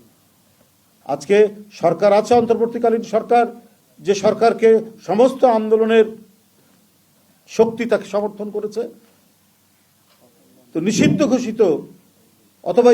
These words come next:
স্থগিত একটি রাজনৈতিক দল, সেই দলের মানব বিধ্বংসী, হিংসাশ্রয়ী, প্রতিহিংসা পরায়ণ, নিষ্ঠুর কর্মসূচির কথা মিডিয়াতে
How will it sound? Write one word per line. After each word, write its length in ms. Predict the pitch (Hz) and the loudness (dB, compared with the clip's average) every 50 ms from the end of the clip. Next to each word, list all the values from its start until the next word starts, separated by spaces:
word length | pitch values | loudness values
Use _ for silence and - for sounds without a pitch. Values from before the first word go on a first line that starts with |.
| 240 | 2
স্থগিত 420 | - - - - 302 277 302 277 - | 2 -2 -2 0 0 0 0 0 2
একটি 240 | 277 262 254 254 247 | 2 0 0 0 0
রাজনৈতিক 540 | 233 233 220 208 190 202 220 220 220 214 - - | 2 2 2 2 0 -2 -4 -4 -4 -10 -10 -2
দল, 300 | - 190 208 247 262 240 165 123 - - - _ _ _ _ - _ _ _ _ _ _ _ _ _ _ | 2 4 6 6 6 4 2 0 -6 -16 -20 _ _ _ _ -20 _ _ _ _ _ _ _ _ _ _
সেই 260 | - - 196 226 254 247 - - 202 | -8 0 2 2 2 2 0 2 2
দলের 300 | 214 226 247 277 294 285 254 - - _ _ _ _ _ _ _ _ _ _ _ _ _ _ _ _ _ _ _ _ _ _ _ _ _ _ _ _ _ _ _ _ _ _ _ _ - | 4 6 6 6 4 2 -2 -10 -14 _ _ _ _ _ _ _ _ _ _ _ _ _ _ _ _ _ _ _ _ _ _ _ _ _ _ _ _ _ _ _ _ _ _ _ _ -16
মানব 400 | 131 135 160 202 247 277 320 349 339 277 220 | -8 -2 2 4 6 6 4 4 2 -2 -2
বিধ্বংসী, 640 | 285 277 262 247 254 277 269 262 240 - 262 269 277 277 285 277 262 | -2 2 4 4 4 4 2 0 -4 -4 -2 -2 -2 -2 -2 -4 -4
হিংসাশ্রয়ী, 960 | 185 165 226 247 247 247 - 247 269 254 254 - - 226 240 247 254 262 269 269 262 262 - - - _ _ _ _ _ _ _ - | -4 -4 -2 -2 -2 -2 0 2 2 0 0 -4 -8 -4 -2 -2 0 0 -2 -2 -4 -6 -12 -18 -20 _ _ _ _ _ _ _ 0
প্রতিহিংসা 640 | 208 254 - 285 240 247 262 254 220 - - 247 | 0 2 4 4 4 4 4 2 0 0 0 0
পরায়ণ, 560 | 240 247 220 214 220 233 247 247 254 254 254 247 240 220 - - - - - | 0 2 2 2 4 4 4 4 4 2 2 0 -2 -6 -8 -16 -20 -16 -8
নিষ্ঠুর 540 | 131 160 247 285 - 277 - - 269 254 247 220 | -2 0 2 2 2 0 -4 -4 -4 -2 -2 -2
কর্মসূচির 760 | - 220 214 214 208 202 214 - - 202 190 - 233 254 269 247 240 - - _ _ _ _ - | 2 2 2 2 2 -4 -6 -6 -6 -12 -10 -6 -4 -4 -4 -6 -8 -16 -20 _ _ _ _ 0
কথা 300 | 170 180 185 196 240 262 277 285 202 - - - - _ _ _ _ _ _ _ _ _ _ _ _ _ _ _ _ _ _ _ _ _ _ _ _ _ _ _ _ - | 0 0 2 2 4 4 4 2 0 -6 -14 -20 -20 _ _ _ _ _ _ _ _ _ _ _ _ _ _ _ _ _ _ _ _ _ _ _ _ _ _ _ _ -10
মিডিয়াতে 480 | 151 170 208 196 214 233 226 226 240 | -6 -6 -4 0 2 2 2 4 2